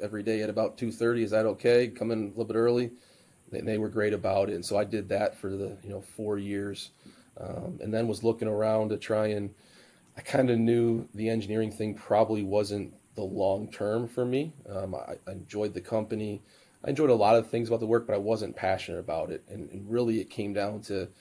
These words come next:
everybody's different, but I would leave work and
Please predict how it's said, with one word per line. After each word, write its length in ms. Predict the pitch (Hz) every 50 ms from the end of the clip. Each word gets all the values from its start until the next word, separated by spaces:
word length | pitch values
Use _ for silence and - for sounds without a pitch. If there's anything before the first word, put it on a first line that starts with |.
| - - - - - _ _ _ _ _ _ _ _ -
everybody's 460 | - 117 127 127 117 120 113 101 92
different, 480 | - 110 117 - - 147 139 - - -
but 260 | 107 101 95 - - - _ _ _ _ _ _ _ _ _ _ _ -
I 140 | - 110 120
would 300 | 117 113 110 95 92 98
leave 400 | 95 104 110 110 110 113 95 87
work 420 | 87 95 104 110 98 - - - - - - - -
and 360 | - 104 101 98 95 101 110